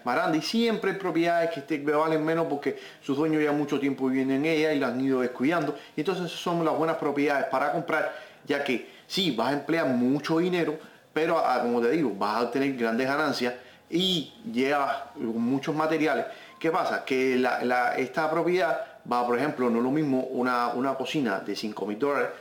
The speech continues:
que una cocina de veinticinco mil o de treinta mil dólares la remodelación. Entonces necesita una remodelación más intensa, todos los trabajos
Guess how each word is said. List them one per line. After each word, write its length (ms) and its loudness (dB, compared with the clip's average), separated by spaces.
que 80 -2
una 160 2
cocina 400 0
de 100 2
veinticinco 540 -2
mil 300 0
o 140 2
de 40 2
treinta 340 0
mil 160 -2
dólares 300 0
la 160 -2
remodelación. 640 -2
Entonces 400 -2
necesita 440 -2
una 280 0
remodelación 560 0
más 160 0
intensa, 480 -2
todos 160 2
los 140 -2
trabajos 380 0